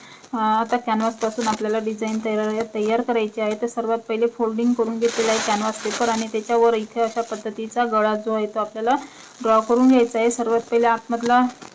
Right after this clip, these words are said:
जो गळा आहे गोल तो मी इथे ड्रॉ करून घेतलेला आहे आणि त्यानंतर बघू शकता लगेच आता आपल्याला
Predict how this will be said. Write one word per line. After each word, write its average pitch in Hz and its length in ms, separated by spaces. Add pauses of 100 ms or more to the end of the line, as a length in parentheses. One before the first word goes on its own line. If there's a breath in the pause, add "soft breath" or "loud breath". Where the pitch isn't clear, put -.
जो 240 100
गळा 226 240
आहे 240 160
गोल 220 300
तो 240 380
मी 233 100
इथे 233 220
ड्रॉ 214 200
करून 220 260
घेतलेला 226 380
आहे 220 220
आणि 226 220 (120)
त्यानंतर 240 500 (100)
बघू 220 160
शकता 233 280
लगेच 214 340
आता 220 220
आपल्याला 214 360